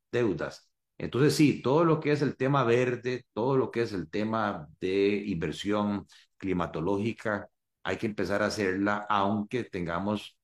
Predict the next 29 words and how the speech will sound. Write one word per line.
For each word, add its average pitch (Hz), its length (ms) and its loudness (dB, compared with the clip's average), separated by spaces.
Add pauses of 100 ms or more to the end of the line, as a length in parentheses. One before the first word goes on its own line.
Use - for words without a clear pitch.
(100)
algunas 92 400 -2
otras 104 200 -6
prioridades 92 520 0
de 85 100 -4
corto 90 380 -4
plazo, 104 520 -4 (380)
y 95 140 -2
eso 92 160 -2
es 110 80 0
lo 101 220 0
que 101 340 0
estos 101 220 -8
organismos 95 460 -4
señalan, 90 680 -2 (380)
que - 80 -6
hay 87 140 -2
que 101 100 -2
ver 95 220 0
cómo 95 260 -2
se 107 120 -2
balancea 92 760 -2 (280)
el 80 260 -6
corto, 95 640 -4
el 85 140 -6
mediano 85 680 -2
y 90 360 -2
el 85 80 -4
largo 85 320 -4
plazo, 90 480 -4